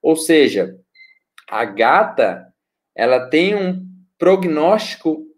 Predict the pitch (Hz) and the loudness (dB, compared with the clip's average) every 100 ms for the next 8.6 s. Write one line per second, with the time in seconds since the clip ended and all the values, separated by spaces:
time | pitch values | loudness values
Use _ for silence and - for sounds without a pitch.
0 | _ _ _ - 120 175 233 240 190 196 | _ _ _ -12 -4 0 0 0 -2 -2
1 | 185 - 160 147 147 113 101 101 110 196 | -2 -2 -2 0 0 2 0 0 -2 -4
2 | 320 - _ _ _ _ - 151 156 143 | -6 -12 _ _ _ _ -12 -4 -2 -2
3 | 156 160 127 110 104 - _ _ _ _ | -2 0 2 2 -2 -10 _ _ _ _
4 | _ _ 87 101 - _ _ 117 117 160 | _ _ -12 -12 -12 _ _ -10 -6 -4
5 | 185 185 165 165 165 151 160 185 160 147 | -2 0 0 0 0 0 -4 -6 -6 -4
6 | 147 147 151 147 160 170 - - 170 143 | -4 0 -2 0 -4 -4 -6 -6 -4 -6
7 | 98 90 - _ _ - 98 95 120 120 | -10 -14 -18 _ _ -14 -12 -6 -6 -6
8 | 92 73 - _ - | -6 -8 -12 _ -20